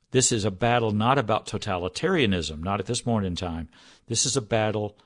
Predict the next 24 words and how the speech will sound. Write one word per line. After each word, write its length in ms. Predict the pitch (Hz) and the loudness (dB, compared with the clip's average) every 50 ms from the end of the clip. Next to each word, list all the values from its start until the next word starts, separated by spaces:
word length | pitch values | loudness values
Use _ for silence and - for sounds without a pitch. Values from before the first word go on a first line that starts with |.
| _ _ | _ _
about 340 | - - 98 107 98 - - | -12 -6 -2 -2 -2 0 0
soft 720 | - - - - - 127 123 120 98 78 - - - - - _ _ _ _ _ _ | 2 4 4 4 6 4 4 4 2 0 -4 -8 -14 -16 -18 _ _ _ _ _ _
totalitarianism 960 | - - 87 - - 92 90 85 80 - - - 50 50 50 - - - - - - _ _ _ _ _ _ _ _ _ _ - | -14 -12 -10 -8 -8 -8 -8 -8 -10 -10 -10 -10 -12 -12 -14 -14 -14 -14 -14 -14 -16 _ _ _ _ _ _ _ _ _ _ -10
and 260 | - 104 104 101 95 | -4 -2 -2 0 2
whether 340 | 98 110 113 120 123 135 135 | 4 4 4 6 6 6 6
people 560 | 123 - - 120 120 120 - 110 110 104 - - - | 4 4 0 0 0 -2 -2 -2 -2 -2 -4 -10 -10
will 240 | - 107 104 98 92 | -6 -2 -2 -2 0
symbolically 1000 | - - - 110 98 98 92 104 104 107 113 123 131 127 - - 127 123 120 110 | 0 0 0 0 0 0 2 2 2 4 4 2 0 0 -2 -2 -2 0 0 0
bend 480 | 90 87 90 104 104 107 110 117 113 | -2 0 0 2 2 4 2 2 2
the 180 | 104 95 98 98 | 2 0 0 0
knee 600 | 95 101 110 123 143 120 87 80 73 76 80 - _ _ _ _ _ _ _ _ _ _ _ - | 2 2 2 2 2 0 -2 -2 -6 -10 -14 -18 _ _ _ _ _ _ _ _ _ _ _ -6
on 140 | 107 104 104 | -4 -4 -2
issues 420 | - 110 101 - - 110 95 - | -2 -2 -2 -2 -2 -2 -2 -2
of 120 | 98 85 | -4 -4
this 180 | 87 95 - - | -4 -6 -6 -6
kind. 400 | - - 127 123 104 82 76 - - _ _ _ _ _ _ _ - - - _ _ _ _ _ - _ _ _ _ _ _ _ _ _ _ _ _ | -4 -2 -2 -2 -2 -2 -6 -8 -14 _ _ _ _ _ _ _ -20 -20 -20 _ _ _ _ _ -20 _ _ _ _ _ _ _ _ _ _ _ _
The 100 | - 101 | -8 -8
heart 380 | 90 - - 104 104 127 - - - | -6 -2 0 2 2 2 0 -2 -6
of 140 | 143 135 | -6 -4
this 140 | 143 160 143 | 0 2 2
story 540 | - - - 156 147 117 90 - - - - _ _ _ _ _ - | 2 4 4 6 4 4 4 0 -4 -12 -18 _ _ _ _ _ -8
is, 220 | 101 95 95 85 | -6 -6 -6 -6
why 680 | 82 82 85 92 98 98 104 110 110 117 113 104 104 - _ _ _ _ - - | -8 -6 -2 0 2 4 4 4 4 2 0 -2 -4 -8 _ _ _ _ -20 -12
did 440 | 104 98 98 92 90 90 90 90 90 | -6 -4 -2 -2 -2 -2 -4 -6 -10